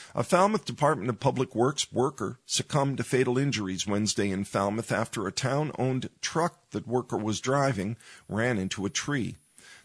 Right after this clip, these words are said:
The Falmouth Police Department and Falmouth Fire Department responded at two twenty-four P M to a single vehicle car crash at two seventy-five Davis Hill Road,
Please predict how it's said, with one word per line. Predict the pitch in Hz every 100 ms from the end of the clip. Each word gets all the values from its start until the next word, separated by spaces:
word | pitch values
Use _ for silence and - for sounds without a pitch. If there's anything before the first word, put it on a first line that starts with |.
| -
The | -
Falmouth | 107 107 107 -
Police | 117 117
Department | - 101 107 104 113
and | 104 101
Falmouth | 107 101 95
Fire | - 127 127
Department | - - 104 110 98 -
responded | - - 123 131 123 90
at | 76
two | - 131
twenty-four | - 123 113 - 131
P | 139 117 101
M | 92
to | 107 95
a |
single | - 139 139 113
vehicle | 92 120 113 113
car | - 131 135
crash | 147 - 85 87 -
at | 87 -
two | -
seventy-five | 113 - 101 98 101 104 104 92
Davis | 107 107 104 -
Hill | 104 98
Road, | 110 120 90 78